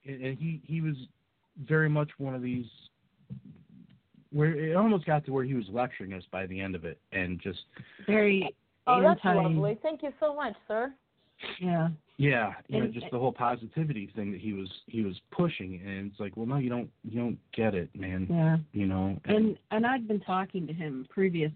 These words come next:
Speaker 2: to that. You know, I actually, he actually called me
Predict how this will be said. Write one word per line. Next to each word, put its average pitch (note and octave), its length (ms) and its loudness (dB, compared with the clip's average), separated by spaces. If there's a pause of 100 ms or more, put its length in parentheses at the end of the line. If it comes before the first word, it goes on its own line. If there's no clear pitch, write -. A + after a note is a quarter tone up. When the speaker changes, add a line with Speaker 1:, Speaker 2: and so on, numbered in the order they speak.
Speaker 2:
to E3 80 -4
that. C3+ 360 0 (460)
You F3 100 0
know, D3 140 4
I E3 160 6
actually, E3 520 0 (520)
he F#3+ 160 2
actually F3+ 280 -6
called F3 460 -2
me D3 340 -6